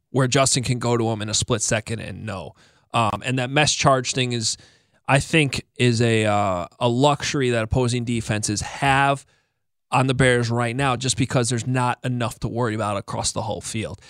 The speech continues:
E-, eventually they got to the point, and I think the Falcons were really the first team that really pushed this on the Bears a few weeks ago. Um,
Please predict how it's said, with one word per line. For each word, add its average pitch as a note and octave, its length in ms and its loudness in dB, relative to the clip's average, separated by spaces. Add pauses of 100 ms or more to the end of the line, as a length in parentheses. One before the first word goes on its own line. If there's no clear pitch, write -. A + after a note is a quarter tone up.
(120)
E-, D#3+ 200 6
eventually F3 440 6
they E3+ 140 4
got D3 200 4
to - 100 -2
the A#2+ 60 0
point, F#3+ 360 2
and C3+ 60 2
I C3 40 4
think D3+ 140 -4
the C3 80 -4
Falcons E3 500 2
were B2+ 80 -4
really C3+ 240 0
the A#2+ 100 -8
first B2 300 -4
team B2 180 -6
that G#2+ 120 -4
really A#2 560 -2 (440)
pushed - 280 4
this B2 180 2
on A#2+ 120 0
the A#2+ 80 -6
Bears A2+ 280 0
a A2 40 -8
few A#2+ 240 -2
weeks C3+ 200 0
ago. G#2+ 360 -2 (360)
Um, G#2+ 480 -2